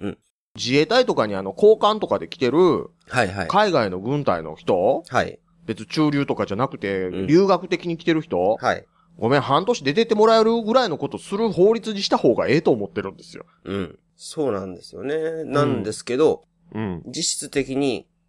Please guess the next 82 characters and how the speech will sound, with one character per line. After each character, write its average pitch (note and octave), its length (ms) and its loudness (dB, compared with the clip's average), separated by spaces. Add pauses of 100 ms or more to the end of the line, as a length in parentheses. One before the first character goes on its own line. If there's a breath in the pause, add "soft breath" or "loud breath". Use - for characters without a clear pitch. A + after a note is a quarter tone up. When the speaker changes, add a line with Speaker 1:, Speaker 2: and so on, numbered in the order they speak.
(200)
Speaker 2:
う G#2 60 -6
ん。 F2 220 -6 (160)
Speaker 1:
こ A2+ 120 -4
れ G2 80 0
は F#2 300 -4
ア B2 100 -2
メ A#2+ 100 2
リ A2+ 80 -2
カ G#2 120 -4
の G2 100 -2
属 A2 360 -6
国 - 120 -18
と、 D#2 140 -14 (480)
Speaker 2:
う F2 40 -10
ん。 F2 40 -6
Speaker 1:
植 G#2+ 300 -4
民 G#2 260 -4
地 G#2 380 -6 (280)
と、 G2+ 360 -4
な C3+ 140 -6
ん C#3 40 -8
か G2 160 -4
公 F#3 240 0
言 E3 200 0
し - 80 -4
て A2+ 80 -6
は C3 140 -4
ば C3 100 0
か C3 120 0
ら A#2+ 100 4
な A#2+ 120 0
い F#2+ 80 -2
人 G2 180 -8
も G#2 260 -4 (420)
た A#2+ 100 -4
く B2 80 0
さ F#2+ 160 0
ん E2+ 100 -6
い G#2 100 -4
ま G#2 120 -2
す - 100 -10
け D#2+ 120 -8
ど、 G#2+ 200 -4 (360)
Speaker 2:
う - 80 0
ん。 - 40 -2
特 G3+ 200 4
に A2+ 140 -2
最 C#3 240 4
近 B2+ 180 2
あ G#2 40 0
の、 G2 180 0 (280 loud breath)
Speaker 1:
は F#2+ 140 0
い。 - 20 2
Speaker 2:
中 E3+ 180 4
国 F#3 240 2
の G#2+ 120 4
投 A#2+ 220 4
資 - 160 6
銀 D#3+ 280 -8
行 B2+ 160 4
の G2+ 140 0
ニ A#2+ 120 2
ュ C#3 40 6
ー B2+ 40 4
ス - 80 -10
と A2 80 -4
か F2 100 -2
見 G#2+ 100 -6
て A2+ 100 0
る G#2+ 80 -4
と G#2 100 0
ま A2+ 160 2
さ F#3 140 2
に G#3 120 -4
そ C#3+ 120 -2
れ B2+ 60 4
思 A#2+ 180 2
い A#2+ 60 4
ま A#2 100 0
す A#2 140 -6
よ E2 80 -2
ね。 E2+ 120 -6